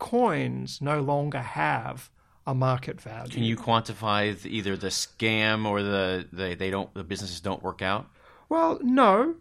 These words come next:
Speaker 1: but I think we, we know that, uh, about eighty percent of the coins issued, uh,
Speaker 2: Eighty,
Speaker 1: eight,
Speaker 2: eight zero.
Speaker 1: eight zero, uh, no longer have any value.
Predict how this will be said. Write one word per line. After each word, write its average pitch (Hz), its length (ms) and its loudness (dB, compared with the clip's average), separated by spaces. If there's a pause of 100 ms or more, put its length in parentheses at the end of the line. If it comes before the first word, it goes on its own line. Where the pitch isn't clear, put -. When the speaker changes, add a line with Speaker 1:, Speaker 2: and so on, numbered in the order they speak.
(120)
Speaker 1:
but 226 240 2
I 226 100 4
think 262 320 -2
we, 214 280 -2
we 196 200 -2
know 214 320 6
that, 185 420 0
uh, 175 200 -2
about 185 360 4
eighty 196 240 2
percent 160 680 -4 (100)
of 135 320 0
the 147 100 -4
coins 160 540 0
issued, 127 880 -2
uh, 127 180 -6
Speaker 2:
Eighty, 123 520 2
Speaker 1:
eight, 110 140 0
Speaker 2:
eight 120 100 2
zero. 87 320 -2
Speaker 1:
eight 165 280 0
zero, 110 640 0 (160)
uh, 127 180 -8
no 135 220 0
longer 135 260 2
have 123 220 0
any 123 140 2
value. 110 560 -6